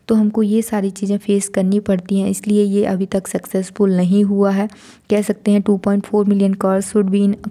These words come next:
country last year, तो, अ, कह सकते हैं इसका चार्जिंग जो है निजिबल है, नहीं है,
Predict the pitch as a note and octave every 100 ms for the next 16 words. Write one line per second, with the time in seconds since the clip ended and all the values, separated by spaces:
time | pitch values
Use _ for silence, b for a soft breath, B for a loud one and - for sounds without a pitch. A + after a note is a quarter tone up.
0 | G3+ F#3 F#3+ G3 F#3 G3 - F#3 E3+ E3+
1 | B B B B - A3+ G#3+ - A3 G#3+
2 | A3 A3 A3 - - A3+ A3 A3+ G#3+ G3
3 | F#3+ G3+ G#3 G#3 G#3 A3 G#3 G3 G3 F3+
4 | E3+ F3 B B B - A3 A3+ B3 G3+
5 | F3